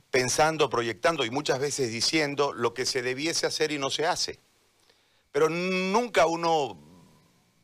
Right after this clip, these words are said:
piensa que, eh, no se puede hacer, ¿no?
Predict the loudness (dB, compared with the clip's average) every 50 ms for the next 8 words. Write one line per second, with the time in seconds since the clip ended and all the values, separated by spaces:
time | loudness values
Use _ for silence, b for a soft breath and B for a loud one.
0 | _ _ _ _ _ _ _ 0 0 2 2 2 2 2 0 2 0 -2 0 0
1 | -2 -4 -6 _ b b b b b b b b b -8 -4 -4 -2 -2 -2 -4
2 | -6 -8 -4 -2 0 0 2 2 2 2 2 2 2 2 2 2 0 0 0 2
3 | 2 2 2 0 -4 -8 -12 -14 -16